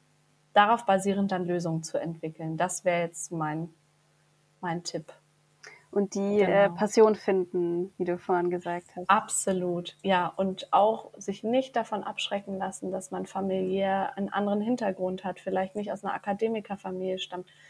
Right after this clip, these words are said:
Speaker 1: keiner in der Gr-, äh, in der Familie eine, eine Gründungshistory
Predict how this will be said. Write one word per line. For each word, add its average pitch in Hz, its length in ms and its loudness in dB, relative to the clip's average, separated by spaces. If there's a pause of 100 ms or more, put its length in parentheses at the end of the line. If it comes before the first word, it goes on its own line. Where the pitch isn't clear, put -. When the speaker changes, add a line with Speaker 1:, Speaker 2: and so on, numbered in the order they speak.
(200)
Speaker 1:
keiner 220 340 0
in 196 100 -2
der 190 140 0
Gr-, 185 220 -8
äh, 190 240 0
in 185 120 -4
der 185 100 -4
Familie 190 420 -2
eine, 190 240 -2
eine 196 160 -4
Gründungshistory 190 1040 -2